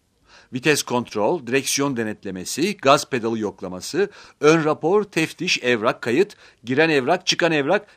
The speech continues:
bilirkişi raporu, yeşil ışık tutanağı. Trafik zırnık kımıldamıyor. Sağa sola bakıyorlar. "Acaba bir şey gelir mi?" Yeşil yanıyor, trafik polisi düdük çalıyor,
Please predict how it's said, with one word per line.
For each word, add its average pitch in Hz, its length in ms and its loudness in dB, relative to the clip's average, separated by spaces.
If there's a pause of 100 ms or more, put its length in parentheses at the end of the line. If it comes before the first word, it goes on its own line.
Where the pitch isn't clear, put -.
bilirkişi 190 480 0
raporu, 156 460 0 (160)
yeşil 160 320 4
ışık 139 240 0
tutanağı. 87 460 -12 (680)
Trafik 180 420 -2 (100)
zırnık 160 560 0
kımıldamıyor. 90 720 -8 (840)
Sağa 147 320 4
sola 139 280 4
bakıyorlar. 90 560 -8 (460)
"Acaba 104 360 -4
bir 107 60 -10
şey 139 220 -6
gelir 120 300 -4
mi?" 80 180 -16 (760)
Yeşil 123 360 -2
yanıyor, 92 420 -4
trafik 143 420 -4
polisi 139 360 -2
düdük 139 240 -6
çalıyor, 107 440 0